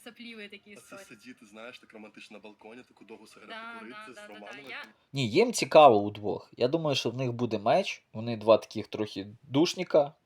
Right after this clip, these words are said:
Speaker 3: Їм оце сидіть, піздіть, ніхуя не делать. Ну, в кінці кінців, е, ну, типу, по динаміці. От попередній чувак, він був такий, що він би її би вложив би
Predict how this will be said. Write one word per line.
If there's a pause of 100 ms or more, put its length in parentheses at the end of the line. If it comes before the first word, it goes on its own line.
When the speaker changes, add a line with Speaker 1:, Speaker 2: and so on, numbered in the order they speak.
(160)
Speaker 3:
Їм
оце
сидіть,
піздіть,
ніхуя
не
делать.
Ну,
в
кінці
кінців, (360)
е, (440)
ну,
типу, (300)
по
динаміці.
От
попередній
чувак,
він
був
такий,
що
він
би
її
би
вложив
би